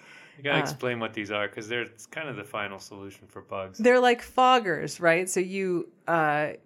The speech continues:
Speaker 1: I can't believe you can buy, one can buy these things at C V S
Speaker 2: Yeah, so it's like a
Speaker 1: without, without a, like, license for weapons or something.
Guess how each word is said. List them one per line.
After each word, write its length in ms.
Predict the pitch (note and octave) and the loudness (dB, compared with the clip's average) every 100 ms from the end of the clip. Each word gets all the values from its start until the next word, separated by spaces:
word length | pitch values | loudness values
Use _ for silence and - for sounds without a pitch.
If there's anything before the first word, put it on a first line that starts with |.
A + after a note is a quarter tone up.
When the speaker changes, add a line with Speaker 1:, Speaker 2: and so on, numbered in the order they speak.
| _ - D3+ C#3+ | _ -16 -12 -10
Speaker 1:
I 80 | D3+ | -8
can't 220 | - F#3 | -2 -2
believe 300 | F3 D#3+ D3+ | -2 -2 -2
you 80 | C3+ | -2
can 200 | C3+ A2 - - - | -8 -12 -18 -20 -4
buy, 240 | B2+ A#2+ C#3 | 0 0 0
one 320 | C#3 D3+ C#3 | 0 0 0
can 220 | C#3 C3+ | -6 -2
buy 240 | C3 A#2+ | 2 2
these 260 | B2+ A2+ G#2+ | 0 -6 -8
things 320 | A2+ G#2+ G#2 G3 | -10 -10 -12 -12
at 140 | A2+ - | -14 -14
C 260 | - - A#2+ | -16 -14 -12
V 360 | - - F#3+ G3+ | -10 0 0 2
S 180 | G#3+ - | -2 0
Speaker 2:
Yeah, 220 | A#3 G#3 | 2 4
so 160 | F#3 A#3+ | 6 4
it's 100 | A3+ | 6
like 160 | B3 A3+ | 4 4
a 40 | |
Speaker 1:
without, 240 | F#3 F3 C#3 - - - - | 2 0 -4 -14 -18 -14 -6
without 380 | D3+ D#3+ D#3+ C#3+ | 0 4 4 2
a, 100 | C3+ B2 C#3 | -4 -12 -10
like, 280 | D3 C3+ C3+ | -2 -2 -2
license 680 | A2+ A#2+ C#3+ D3+ C#3 A#2+ - | -2 0 0 0 -4 -4 -8
for 180 | - A#2+ | -6 -6
weapons 560 | G#2+ A#2+ D4 D#4 G#2+ G#2 | -2 0 2 0 0 0
or 140 | G#3 | 0
something. 460 | - G#3 G3 A#3+ | 0 -2 -2 -6